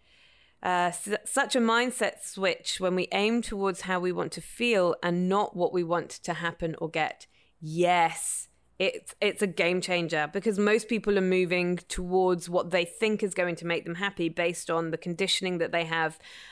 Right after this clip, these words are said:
of the environment in which they live in. And right now we live in a capitalist society, a very materialistic capitalist society that is constantly telling us that in order to be happy, we need to be thinner,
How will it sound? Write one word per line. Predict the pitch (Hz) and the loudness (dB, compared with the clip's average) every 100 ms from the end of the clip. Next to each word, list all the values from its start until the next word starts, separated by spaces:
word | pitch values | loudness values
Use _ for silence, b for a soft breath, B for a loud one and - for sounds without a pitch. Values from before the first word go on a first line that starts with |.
| B | B
of | 190 | 0
the | 190 | 2
environment | 185 180 175 170 170 | 4 4 4 4 0
in | 175 170 | 0 0
which | 156 - | -2 0
they | 170 | 0
live | 190 220 | 2 2
in. | 170 170 | 0 0
And | 180 | 2
right | 180 165 | 2 2
now | 170 165 | 0 0
we | 185 185 | 0 -2
live | 170 170 175 | 0 0 0
in | |
a | 170 | -6
capitalist | - 165 - 165 165 | -6 -8 -8 -8 -8
society, | 170 - 170 165 180 | -8 -4 -2 -2 -4
a | 175 | -2
very | 170 170 | 0 0
materialistic | 170 - 202 269 202 160 - 170 - | -2 -2 0 2 2 0 -4 -8 -10
capitalist | - 170 - 160 165 | -10 -10 -6 -4 -4
society | - 165 165 160 165 165 B B - | -6 -4 0 0 -4 -8 B B -4
that | 185 | -4
is | |
constantly | - 196 - 175 175 | -2 -4 -2 -4 -4
telling | 196 185 175 | -2 -2 0
us | 160 | -4
that | - 139 | -4 -4
in | 175 | -2
order | 170 | -4
to | 165 | -4
be | 175 170 | -6 -4
happy, | 185 180 175 | -4 -2 -2
we | 170 | -2
need | 165 | -6
to | 160 | -4
be | 160 | -6
thinner, | - 214 202 196 | 0 2 2 2